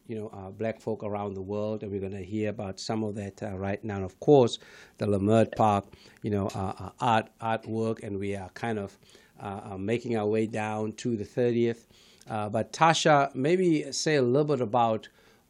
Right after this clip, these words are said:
what adjustments we had to make and, uh, what's been on the menu,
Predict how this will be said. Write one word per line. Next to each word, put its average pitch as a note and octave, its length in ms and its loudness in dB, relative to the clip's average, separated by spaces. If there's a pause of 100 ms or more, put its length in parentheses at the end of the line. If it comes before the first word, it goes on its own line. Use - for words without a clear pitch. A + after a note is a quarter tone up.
what A#2 400 4
adjustments C3 840 2
we A#2 220 0
had A#2+ 220 0
to A#2 80 -4
make A#2+ 460 -2
and, G#2+ 340 -4
uh, G#2 140 -10
what's B2 300 -2
been C3 320 -2
on C3+ 160 0
the A#2+ 80 0
menu, G#2+ 640 2